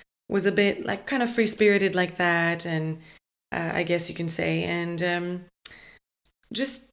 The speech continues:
yeah, I always had a vision about what I wanted my life to be. Um, even though it wasn't, like, super clear, and it's obviously changed over time, I'm not gonna sit around and say, like, "Oh yeah,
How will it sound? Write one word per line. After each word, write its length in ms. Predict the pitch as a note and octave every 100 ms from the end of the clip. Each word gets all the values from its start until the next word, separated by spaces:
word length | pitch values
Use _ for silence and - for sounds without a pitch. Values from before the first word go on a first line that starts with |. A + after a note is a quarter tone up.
| -
yeah, 600 | - - A#3+ D#4+ E4 F#3+
I 40 | -
always 260 | B3+ D4
had 100 | D4+
a 60 | C#4
vision 480 | F#3+ B3 B3 G#3+ E3
about 260 | E3+ E3
what 140 | F#3+ G3
I 80 |
wanted 240 | F#3+ F#3+ F#3+
my 100 | F3
life 220 | E3+ E3+
to 120 | -
be. 400 | E3+ E3+ A3 B3 - - - - -
Um, 680 | F#3+ F#3 F3+ F3+ F3+ F3+ - _ _ -
even 200 | E4 A4
though 80 |
it 80 | G4+
wasn't, 220 | C4+ C#4
like, 120 | C4 A#3
super 240 | C4 -
clear, 380 | - F3+ G#3 F3+
and 80 | E3
it's 100 | F3
obviously 260 | F#3 F3+
changed 400 | E3 E3+ F#3 F3+
over 140 | E3 E3
time, 340 | E3 F3 E3
I'm 60 | D#3+
not 140 | D#3+
gonna 140 | E3+
sit 180 | E3 D#3+
around 260 | D#3 E3 D#3+
and 140 | D#3
say, 180 | D#3+ D#3+
like, 220 | D3+ D3
"Oh 80 | G3
yeah, 340 | G3 G#3 E3